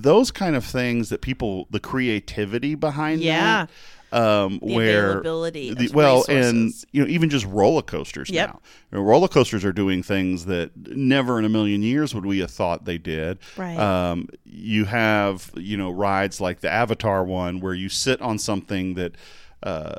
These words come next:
Speaker 1: you know, makes you feel like you're riding a dragon that's breathing. You're wearing glasses that are, and so, you know, just from the, you know, even apart from technologies, it, it's interesting. Technology is advanced enough where you can actually get the physical feeling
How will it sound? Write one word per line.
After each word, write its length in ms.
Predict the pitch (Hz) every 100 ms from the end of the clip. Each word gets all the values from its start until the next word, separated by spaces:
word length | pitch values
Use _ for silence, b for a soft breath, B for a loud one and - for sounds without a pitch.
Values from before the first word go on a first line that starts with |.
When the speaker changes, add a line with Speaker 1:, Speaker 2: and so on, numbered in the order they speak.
| -
Speaker 1:
you 160 | 107
know, 320 | 95 87 85 - - - - -
makes 400 | 104 117 117 -
you 60 |
feel 220 | 110 127
like 180 | 110 104
you're 100 | 107
riding 460 | 98 95 104 113 101
a 60 |
dragon 520 | 87 95 95 107 107 95
that's 140 | 90
breathing. 480 | 87 104 110 104 101
You're 100 | 92
wearing 280 | 98 95 90
glasses 800 | 101 101 104 104 - 98 95 90
that 180 | 98
are, 340 | 90 87 87 87
and 180 | 113 104
so, 160 | 131 107 B B
you 120 | -
know, 100 | 127
just 240 | 120 147 196
from 240 | - 143
the, 260 | 120 110 110 -
you 340 | 92 - 98
know, 80 | 110
even 240 | 104 175 156
apart 420 | 101 - 117 107
from 220 | - 107
technologies, 720 | - 165 175 196 247 170 143
it, 140 | 110 104
it's 180 | 110
interesting. 460 | - 143 143 117 101
Technology 520 | 135 - 135 170 165
is 120 | 123
advanced 480 | 107 90 101 120 -
enough 400 | 101 104 98 95
where 240 | - 98 90 B B B
you 80 | 120
can 120 | 127
actually 340 | 139 180 180
get 120 | 131
the 80 | 117
physical 500 | - - 151 180 160
feeling 760 | 131 - 139 123 117 98 90